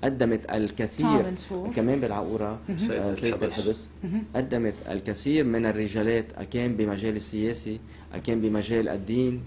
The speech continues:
Speaker 1: من كل الطوائف.
Speaker 2: نعم.
Speaker 1: يعني في عنا أكثر من خمسين ستين مطران و،
Speaker 2: مهم.
Speaker 1: و، آه، كمان هيدي جبة المي، رح نقول نحن جبة هيدي
Speaker 2: آه.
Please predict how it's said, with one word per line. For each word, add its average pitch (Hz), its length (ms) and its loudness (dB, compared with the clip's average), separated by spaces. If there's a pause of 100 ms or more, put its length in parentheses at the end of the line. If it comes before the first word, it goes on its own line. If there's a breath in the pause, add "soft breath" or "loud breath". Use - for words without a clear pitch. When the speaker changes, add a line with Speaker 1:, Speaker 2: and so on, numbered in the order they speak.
(120)
Speaker 1:
من 92 120 -6 (100)
كل 117 120 -2
الطوائف. 120 500 -2 (200)
Speaker 2:
نعم. 190 200 0 (320)
Speaker 1:
يعني 101 200 -2
في 107 140 -4
عنا 110 280 0
أكثر - 240 -2
من 107 180 0
خمسين 117 360 -2
ستين 123 360 -2
مطران 117 460 2
و، 107 80 4
Speaker 2:
مهم. 123 100 8
Speaker 1:
و، 104 240 2 (440 loud breath)
آه، 85 100 -4
كمان 123 680 0
هيدي 139 260 0
جبة 110 340 0
المي، 113 220 2
رح 110 180 -2
نقول 113 300 0
نحن 107 260 -4
جبة 104 260 -4
هيدي 104 100 2
Speaker 2:
آه. 104 320 2